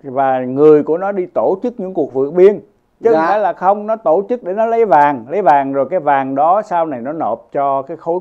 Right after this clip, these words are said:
Speaker 1: Comecon, ồ, cái khối Vạt Soi gì đó là hàng mấy chục tấn vàng để mà được vào cái khối đó. Đó. Thì cái vàng đó thì nó tổ chức, nó cho người đi, rồi nó,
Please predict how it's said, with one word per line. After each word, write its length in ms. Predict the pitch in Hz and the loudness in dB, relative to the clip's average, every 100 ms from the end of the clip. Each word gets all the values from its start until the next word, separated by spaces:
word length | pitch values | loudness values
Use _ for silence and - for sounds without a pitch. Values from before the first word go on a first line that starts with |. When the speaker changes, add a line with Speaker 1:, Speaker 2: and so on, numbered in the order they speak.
| 180 | -4
Speaker 1:
Comecon, 580 | 143 131 123 131 127 123 _ - | -6 -6 -10 -10 -10 -20 _ -10
ồ, 200 | 123 131 | -6 -6
cái 120 | 151 | -6
khối 240 | 160 175 | -6 -6
Vạt 240 | 143 120 104 | -4 -8 -10
Soi 360 | - 151 151 147 | -4 0 2 2
gì 100 | 123 | 2
đó 160 | 151 - _ _ - | 2 2 _ _ -12
là 180 | 104 104 | -8 -8
hàng 440 | 107 113 107 107 | -8 -10 -10 -8
mấy 240 | 120 214 208 | -6 -6 -4
chục 140 | 127 - _ _ _ _ _ _ _ _ _ | -4 -6 _ _ _ _ _ _ _ _ _
tấn 220 | 160 220 262 _ _ - | 2 2 0 _ _ -10
vàng 400 | 123 127 123 113 | -2 0 0 -4
để 180 | 120 156 | -6 -6
mà 260 | 147 107 - _ - | -6 -10 -12 _ -4
được 360 | 135 151 170 | 4 4 4
vào 240 | 139 127 120 | 4 2 0
cái 120 | 156 | -4
khối 240 | 180 214 | 0 2
đó. 220 | 240 285 - _ _ _ | 2 0 -2 _ _ _
Đó. 220 | 120 135 139 _ _ _ | -10 -6 -6 _ _ _
Thì 240 | 131 139 | -4 -4
cái 180 | 135 190 | -4 -6
vàng 320 | 170 139 139 | -2 -2 -2
đó 260 | 151 170 208 - _ - | -2 -2 -4 -8 _ -6
thì 160 | 147 | -2
nó 320 | 151 185 247 277 | 0 4 4 6
tổ 220 | 170 214 214 | 4 4 4
chức, 220 | 269 285 _ _ | 0 0 _ _
nó 160 | 160 220 | -4 0
cho 220 | 208 196 | 4 2
người 280 | 180 156 156 | 4 4 4
đi, 240 | 180 180 | 4 2
rồi 220 | 147 143 | 4 2
nó, 320 | 165 220 247 | 4 4 2